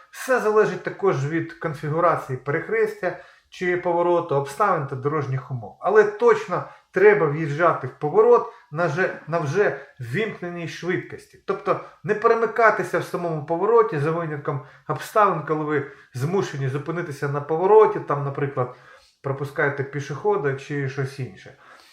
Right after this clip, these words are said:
Тобто на колесах завжди повинен бути крутний момент в повороті. Особливо це критично взимку.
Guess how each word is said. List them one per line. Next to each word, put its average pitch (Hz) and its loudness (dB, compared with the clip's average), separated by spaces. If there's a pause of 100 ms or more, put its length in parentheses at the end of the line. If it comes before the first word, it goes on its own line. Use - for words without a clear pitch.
(140)
Тобто 185 0
на 180 2
колесах 196 6
завжди 151 2
повинен 151 0
бути 170 -4
крутний 143 -6
момент 151 -2
в - -18
повороті. 160 0 (340)
Особливо 185 2
це 185 0
критично 143 -6 (360)
взимку. 131 -2